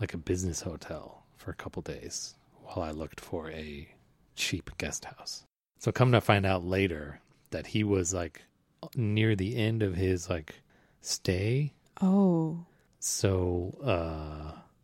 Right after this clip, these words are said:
Speaker 1: like, he was gonna move back to the States, like, in a few weeks or something. So unbeknownst to him, like, they had turned off his phone service early. So he was waiting around, like, for me to call, and I never called. So
Speaker 2: Oh, no. Mm.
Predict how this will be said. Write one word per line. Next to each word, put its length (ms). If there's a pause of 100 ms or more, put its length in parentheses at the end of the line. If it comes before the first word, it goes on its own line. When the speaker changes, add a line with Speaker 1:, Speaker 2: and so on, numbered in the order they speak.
Speaker 1:
like, 160
he 100
was 120
gonna 140
move 280
back 220
to 80
the 120
States, 540
like, 240
in 400
a 100
few 220
weeks 300
or 40
something. 380 (460)
So 220
unbeknownst 500
to 60
him, 560
like, 260
they 140
had 160
turned 260
off 260
his 320
phone 380
service 520
early. 500 (260)
So 120
he 180
was 100
waiting 300
around, 340
like, 200
for 180
me 120
to 80
call, 400
and 100
I 80
never 220
called. 440
So 180
Speaker 2:
Oh, 300
no. 1080 (760)
Mm. 400